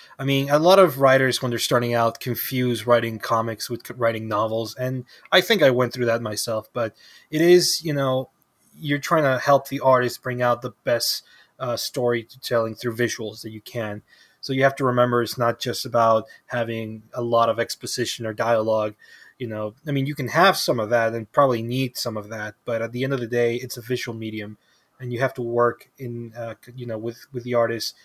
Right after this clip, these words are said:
to make that a reality. So you wanna emphasize visuals over talking a lot of the time. I try to find a happy balance 'cause I really like having characters talk. That's how I really showcase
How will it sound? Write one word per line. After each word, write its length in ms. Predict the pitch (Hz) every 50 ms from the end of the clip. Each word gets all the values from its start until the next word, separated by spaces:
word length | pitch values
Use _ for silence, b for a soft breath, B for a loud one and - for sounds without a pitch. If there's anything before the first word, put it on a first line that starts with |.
| b b b _ -
to 60 | 127
make 340 | 123 120 127 131 127 - -
that 260 | 131 123 117 117 117
a 40 | 120 113
reality. 520 | 113 113 120 123 123 113 104 101 107 104
So 180 | 101 - - 117
you 180 | 117 117 123 135
wanna 300 | 127 139 139 135 123 123
emphasize 760 | 123 131 131 - - 123 - - 127 120 117 117 113 110 110 b b b b b b _ 135
visuals 600 | 135 139 135 - - 127 120 113 113 107 - - -
over 260 | 127 120 113 110 107
talking 560 | - - 131 127 127 123 - 117 110 107 107
a 60 | 110 110
lot 160 | 107 107 104
of 60 | 104
the 60 | 107 104
time. 400 | - - 104 104 101 104 104 _ B B B B B B B _ -
I 80 | 160
try 200 | 170 - - 233
to 60 | 214 180
find 240 | - 170 160 143
a 20 | 117
happy 220 | 123 120 - 120
balance 340 | 113 123 117 120 120 117 -
'cause 140 | - 120 -
I 60 | 117
really 380 | 117 113 117 123 127 127 123 117
like 200 | 117 117 117 -
having 240 | 120 120 113 113
characters 420 | 110 - 120 117 110 - - - -
talk. 340 | - 117 110 113 117 - -
That's 280 | 120 117 110 - -
how 180 | 120 120 117 113
I 40 | 113
really 280 | 110 113 120 120 117
showcase 720 | 113 - - 123 120 - - 123 117 113 110 107 - -